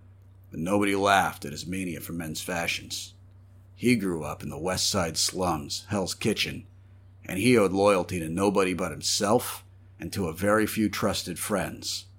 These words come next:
one of them, Jackie Foster. McGowan nodded at the two detectives as they walked toward him. The other men moved away from the table, but their eyes were fixed on the detectives. McGowan looked at them without bothering to rise.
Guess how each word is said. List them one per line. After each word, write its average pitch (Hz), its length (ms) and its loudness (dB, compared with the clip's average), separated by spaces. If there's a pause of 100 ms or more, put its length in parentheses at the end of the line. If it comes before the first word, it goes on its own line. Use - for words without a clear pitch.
(340)
one 98 320 4
of 82 140 -6
them, 65 300 -12 (340)
Jackie - 360 0
Foster. - 640 -4 (1300)
McGowan 180 480 12
nodded 127 380 8
at 80 120 -6
the - 60 -6
two 95 200 0
detectives 82 580 -2
as 78 140 -8
they 78 120 -4
walked 80 380 -4
toward 101 340 2
him. - 200 -16 (420)
The 92 140 -2
other 85 180 0
men 87 300 2
moved 87 260 -2
away 90 440 0
from 78 200 -8
the 76 80 -8
table, 101 460 0
but 76 220 -10
their 87 200 -2
eyes 98 240 0
were 73 120 -8
fixed - 420 -2
on 73 140 -6
the 71 80 -10
detectives. - 920 -8 (540)
McGowan 98 480 4
looked 98 220 0
at 87 100 -6
them 90 180 -2
without 87 340 -2
bothering 92 480 2
to 82 80 -6
rise. 92 680 2